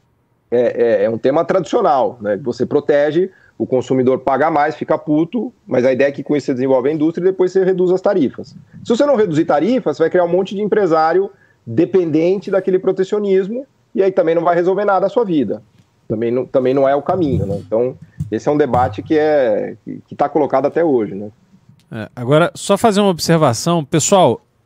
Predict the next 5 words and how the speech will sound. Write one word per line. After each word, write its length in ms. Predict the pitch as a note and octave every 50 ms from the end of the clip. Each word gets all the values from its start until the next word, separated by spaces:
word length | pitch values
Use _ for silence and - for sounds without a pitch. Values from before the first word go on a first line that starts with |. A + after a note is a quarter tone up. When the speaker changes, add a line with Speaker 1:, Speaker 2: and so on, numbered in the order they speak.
| _ _ _ _ _ _ -
Speaker 2:
essa, 600 | D#3+ F3+ G3+ - - - G3 F#3+ F3 E3 C3+ C3
essa 320 | D#3 E3 D#3+ - - - - _ _ -
conversa, 440 | - E3 C#3 B2 C#3 C3+ B2+ - C#3+
essa 200 | - - F3 D3
aula 600 | C3 C3+ D3 D#3 E3 D#3+ C#3+ B2 A2 F#2 F2+